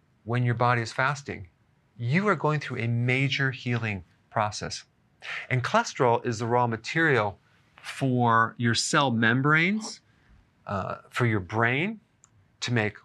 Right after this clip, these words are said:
hormones, to make vitamin D, to make bile. Forty percent of all the cholesterol in your body is there to supply the membrane of your cells, which is essential to protect the cell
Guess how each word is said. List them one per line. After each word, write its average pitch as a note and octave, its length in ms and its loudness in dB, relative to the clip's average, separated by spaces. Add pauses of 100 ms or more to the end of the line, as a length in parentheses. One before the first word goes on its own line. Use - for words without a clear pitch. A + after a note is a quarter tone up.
(140)
hormones, D#3 640 -2 (340)
to C3 100 -4
make A2+ 180 2
vitamin G2+ 400 0
D, D#3 400 -2 (520)
to - 100 -2
make A2+ 460 -2
bile. A2+ 420 2 (880)
Forty F3+ 440 2
percent E3+ 540 0
of A#2 120 -4
all A#2+ 160 0
the B2+ 80 -6
cholesterol C3 500 -2
in G#2+ 60 -8
your G2+ 80 -8
body A#2 460 0 (340)
is G2+ 160 -4
there B2 400 4 (260)
to - 100 -6
supply A#2+ 640 0 (140)
the A2+ 80 0
membrane A#2 720 2
of G2+ 100 -8
your G#2 140 -2
cells, - 720 -2 (340)
which A#2 240 -2
is A#2 220 0
essential - 800 -2 (280)
to - 80 -10
protect A#2+ 440 0
the A2+ 80 -10
cell D3 480 0